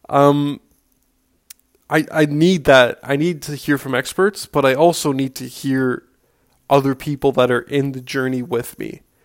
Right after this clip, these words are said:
And I just, I, I don't see that a lot. Maybe I haven't found it yet. I'm sure it exists somewhere, but I haven't seen a lot of it. So what I'm gonna try and do is talk to you about the journey of being an entrepreneur.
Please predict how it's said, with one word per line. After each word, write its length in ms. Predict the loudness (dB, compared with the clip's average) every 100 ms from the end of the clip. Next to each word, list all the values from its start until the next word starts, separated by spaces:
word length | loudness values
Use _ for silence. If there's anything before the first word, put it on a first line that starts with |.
| _ _ _ _ _
And 160 | -4 0
I 60 | 0
just, 160 | -2
I, 240 | -4 -4 -10 _ -4
I 120 | -4
don't 400 | 2 2 2 -2
see 300 | -6 -2 0
that 180 | 2 4
a 40 |
lot. 440 | 4 2 -2 -4 0
Maybe 220 | 2 2
I 40 |
haven't 280 | 2 -2 -2
found 300 | -2 -2 -2
it 80 | -2
yet. 200 | 0 0
I'm 100 | 0
sure 200 | -4 -4
it 60 |
exists 340 | -4 -8 -12 -8
somewhere, 400 | -8 -6 -10 -10 _ _ _ _
but 120 | -4
I 20 |
haven't 480 | -2 0 0 0 -4 _ _ _
seen 400 | -12 -4 -2 2
a 60 |
lot 340 | 0 2 0 -2
of 120 | -8
it. 260 | -12 -14 _ _ _ _ _ _ _
So 560 | -14 0 2 4 0 -10 _ -20 -20 -20 _ _ -4
what 140 | 0
I'm 160 | 2 2
gonna 140 | -2
try 260 | -2 -2 0
and 160 | -2
do 240 | -2 -2 -2
is 100 | -6
talk 300 | -6 -6 -4
to 160 | -6
you 120 | -4 -2
about 220 | -4 -8
the 100 | -10
journey 680 | -8 -4 0 0 -2 -4 -8 _ _
of 240 | -14 -10
being 200 | -6 -4
an 100 | -4
entrepreneur. 680 | -6 -10 -12 -14 -14 -14 -16